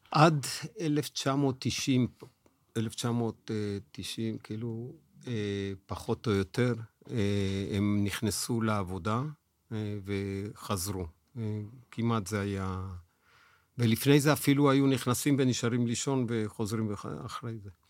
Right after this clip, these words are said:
רובם הם היו פועלים שהם עבדו בחקלאות, בבניין, אה,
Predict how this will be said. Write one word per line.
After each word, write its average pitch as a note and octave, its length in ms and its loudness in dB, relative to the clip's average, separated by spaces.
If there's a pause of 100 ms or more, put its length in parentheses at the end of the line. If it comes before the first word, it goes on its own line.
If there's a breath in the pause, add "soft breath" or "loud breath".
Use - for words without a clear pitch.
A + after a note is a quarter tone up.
(540 soft breath)
רובם C3+ 280 6
הם B2+ 120 8
היו A#2+ 300 4
פועלים A2 440 4
שהם G#2 360 -2
עבדו G#2 380 -2
בחקלאות, G#2 1000 -2
בבניין, G#2 1200 0 (560)
אה, - 40 -10